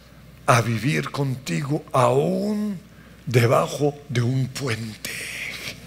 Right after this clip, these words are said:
Ese día yo supe que ella era mi esposa. Pero una persona que ama el dinero no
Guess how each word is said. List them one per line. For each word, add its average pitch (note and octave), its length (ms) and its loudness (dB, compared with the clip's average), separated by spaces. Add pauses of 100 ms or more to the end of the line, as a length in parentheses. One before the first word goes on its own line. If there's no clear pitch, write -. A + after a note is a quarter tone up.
(720)
Ese A3 460 6
día F3 320 -2
yo A#2 220 -4
supe - 420 -8 (1200)
que A2 180 2
ella A#2+ 320 0
era A#2+ 380 -2 (320)
mi G2+ 80 -4
esposa. - 720 -8 (1300)
Pero E3+ 300 6 (180)
una G#3 200 6
persona F3+ 440 0
que C3 220 0 (220)
ama G3 600 2
el E3+ 440 2
dinero E3 1040 -4 (200)
no E3+ 760 4